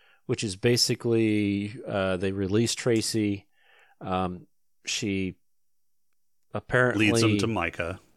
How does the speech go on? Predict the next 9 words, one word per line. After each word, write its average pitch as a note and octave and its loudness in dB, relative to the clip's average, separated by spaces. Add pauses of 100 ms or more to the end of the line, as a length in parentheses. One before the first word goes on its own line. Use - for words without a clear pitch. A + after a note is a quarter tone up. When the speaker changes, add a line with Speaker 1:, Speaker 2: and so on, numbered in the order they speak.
(140)
Speaker 1:
Yeah, F#2+ 2
she G#2+ -2
apparently A#2 2
murders G#2 -2
herself, F#2+ -6 (800)
um, F#2+ -6
in G2+ -6
the G2+ -6
process. F2+ -4